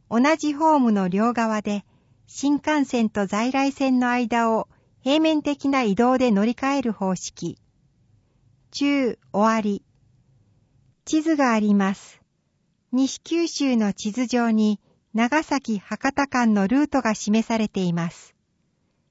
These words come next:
長崎武雄温泉間、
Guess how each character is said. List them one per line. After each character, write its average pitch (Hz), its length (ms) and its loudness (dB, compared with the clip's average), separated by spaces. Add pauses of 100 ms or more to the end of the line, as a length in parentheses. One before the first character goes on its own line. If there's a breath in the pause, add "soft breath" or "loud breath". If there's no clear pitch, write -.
(720)
長 262 300 4
崎 220 380 -2
武 254 340 -4
雄 311 140 4
温 302 180 2
泉 254 320 0
間、 170 400 -4